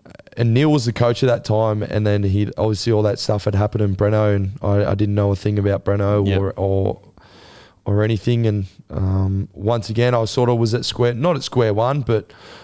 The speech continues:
Speaker 1: I knew I had to work my ass off to, to get into that
Speaker 2: Yeah.
Speaker 1: starting
Speaker 2: He might
Speaker 1: side.
Speaker 2: not rate you. He might.
Speaker 1: Yeah,
Speaker 2: Yeah.
Speaker 1: exactly,
Speaker 2: Mm.
Speaker 1: exactly. So there's a lot of factors. There's a lot of nervousness. There's a
Speaker 2: Mm.
Speaker 1: lot of, you know, you're unsure of, of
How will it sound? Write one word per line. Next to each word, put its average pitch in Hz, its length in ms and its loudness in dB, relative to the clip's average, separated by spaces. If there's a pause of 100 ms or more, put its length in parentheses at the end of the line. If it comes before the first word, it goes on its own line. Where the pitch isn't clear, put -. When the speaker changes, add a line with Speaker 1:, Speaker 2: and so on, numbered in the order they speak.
(120)
Speaker 1:
I 120 60 2
knew 123 160 4
I 113 40 4
had 117 120 2
to 117 60 0
work 113 220 0
my 104 140 -2
ass 110 220 -2
off 110 140 -2
to, 104 120 0 (200)
to - 100 -6
get 120 160 2
into 117 200 -2
that 110 140 2
Speaker 2:
Yeah. 90 80 -4
Speaker 1:
starting 110 300 0
Speaker 2:
He 110 160 0
might 110 100 2
Speaker 1:
side. 107 100 0
Speaker 2:
not 107 100 -4
rate 123 240 -2
you. 90 120 -8
He 98 100 -2
might. 98 180 0
Speaker 1:
Yeah, 123 180 2
Speaker 2:
Yeah. 127 60 -2
Speaker 1:
exactly, 113 500 0
Speaker 2:
Mm. - 80 -4
Speaker 1:
exactly. 110 480 0
So 113 220 0
there's 107 180 0
a 117 40 4
lot 123 180 2
of 113 80 -2
factors. 120 480 -2
There's 101 120 -2
a 107 80 0
lot 107 160 2
of 104 160 -2 (480)
nervousness. 120 800 0
There's 98 220 0
a 104 40 2
Speaker 2:
Mm. 110 40 2
Speaker 1:
lot 113 160 2
of, 104 520 -4 (140)
you 107 60 -6
know, 107 180 0 (720)
you're 110 200 0
unsure 117 680 0
of, 98 220 -8
of 104 340 -6